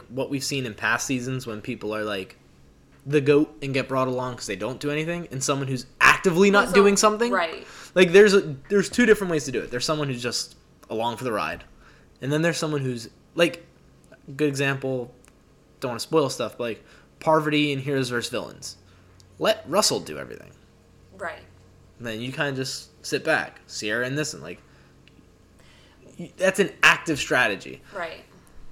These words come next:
Speaker 1: Other
Speaker 2: Do you
Speaker 1: seasons,
Speaker 2: think
Speaker 1: it's just, like, they,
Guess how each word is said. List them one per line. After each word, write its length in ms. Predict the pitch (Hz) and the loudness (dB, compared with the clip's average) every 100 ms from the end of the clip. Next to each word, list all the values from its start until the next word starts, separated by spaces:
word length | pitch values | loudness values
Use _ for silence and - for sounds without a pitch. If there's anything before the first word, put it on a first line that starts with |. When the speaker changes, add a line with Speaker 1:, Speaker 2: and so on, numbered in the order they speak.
| - - | -14 2
Speaker 1:
Other 140 | 196 190 | 6 6
Speaker 2:
Do 60 | 208 | 4
you 60 | |
Speaker 1:
seasons, 240 | 165 156 135 | 0 0 -2
Speaker 2:
think 40 | |
Speaker 1:
it's 100 | 127 | -2
just, 180 | 135 123 | -2 -2
like, 260 | 110 92 - - - - - _ _ - - _ _ - - 131 - | -2 -4 -8 -18 -20 -20 -20 _ _ -20 -20 _ _ -20 -20 -8 -2
they, 220 | 127 | -2